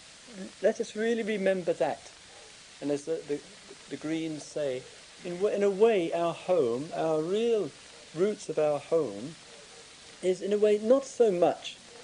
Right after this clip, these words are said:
in that hospital where we were born or in that apartment or in that town or country, but in a way, if we're looking into our life, and our real roots come from the tropical rainforest. Sixty thousand years that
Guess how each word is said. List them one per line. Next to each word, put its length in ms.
in 140
that 220
hospital 520
where 260
we 140
were 140
born 500
or 340
in 160
that 200
apartment 800
or 120
in 80
that 240
town 380
or 80
country, 360
but 120
in 100
a 80
way, 240
if 140
we're 100
looking 300
into 260
our 80
life, 220
and 100
our 80
real 300
roots 320
come 420
from 560
the 80
tropical 440
rainforest. 760
Sixty 320
thousand 500
years 400
that 140